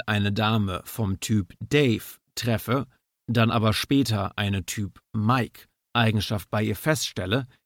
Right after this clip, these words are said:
kreiere ich in meinem Kopf eine Art Venn-Diagramm. Ein Venn-Diagramm, Mengendiagramm, besteht aus zwei oder mehr teils übereinander gelegten Kreisen,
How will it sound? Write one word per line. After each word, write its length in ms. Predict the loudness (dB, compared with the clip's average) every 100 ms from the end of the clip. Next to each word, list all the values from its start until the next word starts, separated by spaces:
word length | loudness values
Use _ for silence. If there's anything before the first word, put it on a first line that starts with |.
| _
kreiere 460 | -6 0 2 4 4
ich 160 | 2
in 60 | 2
meinem 280 | 4 4 2
Kopf 300 | 0 -4 -2
eine 240 | 2 2 2
Art 260 | 0 0
Venn-Diagramm. 1120 | -2 2 4 6 4 2 -2 -4 -4 -6 -8 -18 _ _ _ _ _ _ _ _ _ _ _ _ _ _ _ _ -2
Ein 340 | 2 2 2
Venn-Diagramm, 760 | 4 4 2 -2 -2 0 0 -2 _ _
Mengendiagramm, 1000 | 0 4 4 2 0 -2 -2 -2 0 0 -2 _ _ -6
besteht 400 | -2 2 2 2
aus 180 | 0 -2
zwei 360 | 0 2 4
oder 160 | 4 6
mehr 360 | 6 4 0 -4
teils 460 | 0 2 2 0
übereinander 640 | -2 0 2 0 0 0 0
gelegten 440 | 0 -2 -4 -6
Kreisen, 540 | -4 -2 0 -2 -8